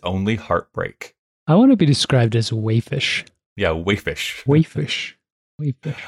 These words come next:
Speaker 1: "A waifish podcaster wanders the streets of Calgary in search of
Speaker 2: <laughs> We,
Speaker 1: true love,
Speaker 2: we
Speaker 1: but
Speaker 2: should,
Speaker 1: finds only heartbreak."
Speaker 2: we need to amend our description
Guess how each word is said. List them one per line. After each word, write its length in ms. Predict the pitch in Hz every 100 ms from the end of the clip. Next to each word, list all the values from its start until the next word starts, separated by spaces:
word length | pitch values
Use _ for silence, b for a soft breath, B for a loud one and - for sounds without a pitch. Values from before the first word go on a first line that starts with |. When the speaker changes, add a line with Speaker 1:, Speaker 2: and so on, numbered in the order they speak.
| B
Speaker 1:
"A 120 | 107
waifish 560 | 101 104 147 180 226 -
podcaster 760 | 135 98 - 95 85 - 90 92
wanders 360 | 95 131 147
the 80 | 151
streets 320 | - 139 151
of 100 | 147
Calgary 500 | 175 147 117 92 82 80
in 80 |
search 320 | 80 104 107 -
of 80 |
Speaker 2:
<laughs> 40 | -
We, 80 | 127
Speaker 1:
true 200 | 123 135
love, 380 | 117 82 80 180
Speaker 2:
we 80 |
Speaker 1:
but 100 | 147
Speaker 2:
should, 100 | 190
Speaker 1:
finds 280 | 156 85 101
only 220 | 92 101 120
heartbreak." 600 | 95 82 - 82 85 -
Speaker 2:
we 160 | - 165
need 200 | 180 180
to 140 | 180
amend 420 | 156 151 156 151 139
our 180 | 135
description 640 | 131 131 - 151 - 131 131